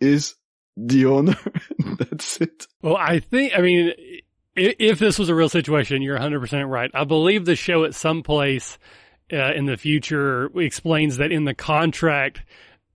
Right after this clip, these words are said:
Speaker 2: uh, Lana is given half ownership and so that Lex can't just sell it without her permission.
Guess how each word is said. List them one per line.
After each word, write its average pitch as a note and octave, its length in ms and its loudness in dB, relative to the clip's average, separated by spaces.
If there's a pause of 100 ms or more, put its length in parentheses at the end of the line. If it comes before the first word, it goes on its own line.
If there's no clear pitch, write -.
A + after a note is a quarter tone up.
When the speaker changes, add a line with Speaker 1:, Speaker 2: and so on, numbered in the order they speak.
Speaker 2:
uh, C#3 340 -2
Lana D3 400 2
is C3+ 240 0
given D3 600 0
half C#3+ 420 -2
ownership D3 640 0
and D3 360 -4 (200)
so E3 160 -2
that C3+ 180 -2
Lex C3+ 360 -2
can't C3+ 380 -4
just B2+ 460 -4 (260)
sell C#3+ 440 0
it C3 120 -2
without B2+ 280 -2
her B2+ 120 0
permission. F3+ 800 0